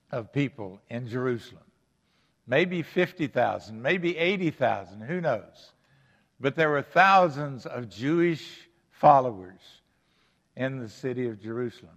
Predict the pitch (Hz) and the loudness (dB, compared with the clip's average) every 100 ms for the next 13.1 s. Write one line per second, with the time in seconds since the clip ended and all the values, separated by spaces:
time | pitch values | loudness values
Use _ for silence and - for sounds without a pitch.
0 | 98 117 127 147 165 170 160 156 151 143 | -14 -6 0 4 6 6 4 2 -4 -6
1 | 113 _ 156 135 139 123 113 147 170 135 | -12 _ -6 -6 -8 -8 -6 -4 -4 -6
2 | 123 - _ _ _ _ 139 131 110 143 | -10 -12 _ _ _ _ -4 -2 -4 -2
3 | 147 139 131 120 110 113 113 120 151 156 | 0 0 0 0 0 -4 -6 0 4 4
4 | 147 139 - - 156 160 131 143 131 131 | 2 -2 -6 2 2 2 -2 -8 0 4
5 | 131 127 117 - - - _ - 120 120 | 6 6 2 -6 -20 -20 _ -10 -6 0
6 | 147 147 131 117 131 - _ _ - - | 2 4 2 0 -6 -20 _ _ -20 -20
7 | _ _ - 151 156 151 135 147 151 135 | _ _ 4 8 8 6 -2 -2 -2 -4
8 | 117 110 110 107 151 151 143 120 131 135 | -4 -6 -8 0 2 2 -2 -6 -6 -2
9 | 147 135 120 113 107 - - - _ 113 | -2 0 -2 -4 -8 -16 -20 -20 _ 0
10 | 139 160 151 147 143 160 139 143 - - | 2 2 0 -2 -4 -2 -2 -2 -6 -8
11 | 135 139 139 143 - 135 117 107 107 123 | -6 -2 -2 -2 -6 -14 -14 -10 -2 2
12 | 123 107 127 123 104 101 127 113 107 95 | 0 2 2 2 -2 -10 -8 -8 -12 -12